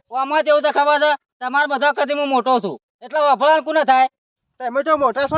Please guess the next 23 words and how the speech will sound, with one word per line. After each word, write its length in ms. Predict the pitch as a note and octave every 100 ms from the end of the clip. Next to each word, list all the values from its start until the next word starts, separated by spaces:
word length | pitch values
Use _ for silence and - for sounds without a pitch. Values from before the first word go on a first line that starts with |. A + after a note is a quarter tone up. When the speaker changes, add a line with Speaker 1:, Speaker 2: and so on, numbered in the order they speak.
| D4
Speaker 2:
એટલે 140 | D4+ C4+
ખોટા 240 | B3 C#4
છો, 100 | B3+ A#3+
ખોળભાઈ. 360 | A3+ F#3+ G3 - C5+ A#4+ - - A#4 -
Speaker 1:
અલ્યા 340 | D4 D#4+ E4 C#4+
ભગત, 420 | C4 D#4 E4+ E4 C#4+
મોટો 220 | C#4 C4+ D4+
છું 140 | D#4+ E4+
ને, 100 | E4+ E4+ D#4+ _ A#3
એટલે 200 | C#4 D#4
તમે 180 | D4+ D4+ D4+
અત્યારે 240 | D4+ D4 C4
હેડે 160 | A#3+ C#4+
જો 80 | C#4+ C#4
છો. 100 | B3 F#3 - _ _ _ _
અને 180 | A3+ C#4
આ 100 | D4 C#4
બધા 280 | B3+ C#4+ C4+
મારા 240 | A#3+ C#4
બેઠક 260 | C4 C4+ C4+
વધારે 260 | B3+ B3 C4+
છે 80 | D4
ગામમાં. 400 | C4 B3+ A#3 E3